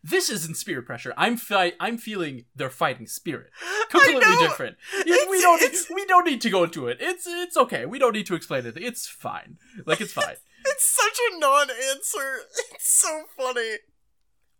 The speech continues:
Speaker 1: But I, like, I really love this bit that he has where he's like, "All right, so first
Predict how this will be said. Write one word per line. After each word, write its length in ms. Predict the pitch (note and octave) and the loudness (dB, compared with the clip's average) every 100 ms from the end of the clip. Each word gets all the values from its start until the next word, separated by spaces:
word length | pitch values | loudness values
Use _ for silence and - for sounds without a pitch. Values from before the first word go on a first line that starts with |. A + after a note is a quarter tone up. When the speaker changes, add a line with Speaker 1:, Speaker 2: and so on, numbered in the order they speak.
| - | -8
Speaker 1:
But 180 | E3+ F3+ | -6 -4
I, 160 | F3 - | -8 -10
like, 160 | F3 | -6
I 60 | F3+ | -4
really 420 | E3 D3+ C4 A3 | -4 -8 -10 -8
love 280 | D#3 D3+ D#3+ | -2 -2 -2
this 180 | C#3+ A2+ | -8 -10
bit 240 | B2+ C3+ | -10 -10
that 100 | C3 | -10
he 80 | A#2+ | -10
has 220 | A2 G#2+ | -12 -12
where 100 | C#3+ | -12
he's 140 | C3 B2+ | -10 -8
like, 160 | A#2+ C3 | -10 -6
"All 120 | C#3+ | -6
right, 240 | G#2+ F2+ _ _ _ | -6 -10 _ _ _
so 180 | - A#2+ | -14 -14
first 760 | - - - F#3 C#3+ - - | -14 -10 -6 -4 -6 -8 -12